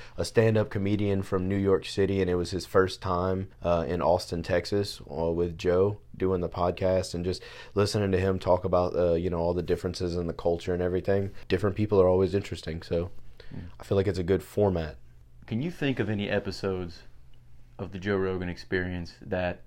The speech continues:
Speaker 2: due to the guest, you know, he'll have a guest on that's a, an expert in a certain field. On paper, you think, "I'm, this is not going to be interesting. This is not an interesting conversation." But you end up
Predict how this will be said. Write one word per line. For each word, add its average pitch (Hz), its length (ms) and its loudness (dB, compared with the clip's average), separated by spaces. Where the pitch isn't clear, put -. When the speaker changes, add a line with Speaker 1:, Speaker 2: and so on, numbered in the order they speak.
Speaker 2:
due 123 140 0
to - 140 -4
the 101 100 2
guest, 90 380 -2
you 113 80 -2
know, 101 120 2
he'll 107 140 2
have 107 180 4
a 95 60 -2
guest 95 340 0
on 92 260 0
that's 90 220 -6
a, 90 220 -2
an 92 160 -4
expert 98 400 -2
in 90 140 -2
a 85 40 -4
certain 90 360 -2
field. 92 420 -4
On 131 180 4
paper, 135 400 2
you 92 200 0
think, 95 320 -2
"I'm, 113 360 2
this 113 300 0
is 113 200 4
not 107 280 2
going 95 260 0
to 85 60 0
be 90 160 -2
interesting. - 560 -4
This 92 120 -6
is 87 120 -6
not 87 180 -2
an 87 140 -4
interesting 90 440 -6
conversation." 90 800 -6
But 113 260 -2
you 107 140 0
end 110 240 0
up 107 320 4